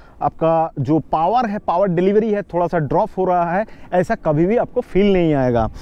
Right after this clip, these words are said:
हालांकि इसमें आपको, आ, four low, four हाई तो मिलता ही है। And गियर बॉक्स, मैं ये manual car चला रहा हूँ, इसका गियर बॉक्स, believe me, इसका गियर बॉक्स बहुत smooth है,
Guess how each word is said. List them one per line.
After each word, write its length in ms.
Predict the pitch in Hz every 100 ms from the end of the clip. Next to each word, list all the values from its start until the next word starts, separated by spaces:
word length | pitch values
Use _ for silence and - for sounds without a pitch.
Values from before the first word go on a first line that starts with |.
| - -
हालांकि 320 | 214 254 269
इसमें 240 | 220 208 240
आपको, 360 | 202 - 233 277 - - -
आ, 200 | 156 160
four 360 | - 185 220 208
low, 240 | 208 214
four 320 | - 180 202
हाई 260 | 147 160 175
तो 120 | 202
मिलता 320 | 180 165 151
ही 160 | 214 233
है। 200 | 202 226
And 680 | - - - 165 185 196 190 143
गियर 220 | 185 226
बॉक्स, 300 | 214 214 -
मैं 200 | 180 202
ये 160 | 208
manual 440 | 208 170 160 196 214
car 200 | 196 185
चला 280 | 185 175 170
रहा 160 | 170
हूँ, 300 | 165 151 208 - - -
इसका 280 | 190 - 247
गियर 360 | 160 165 190 220
बॉक्स, 420 | 214 226 - - - - - 127
believe 380 | 185 226 220
me, 120 | 185 220 233
इसका 240 | 196 226
गियर 300 | 202 160 180
बॉक्स 280 | 190 196 -
बहुत 500 | 135 147 151 233 240
smooth 400 | - 170 196 220
है, 200 | 170 214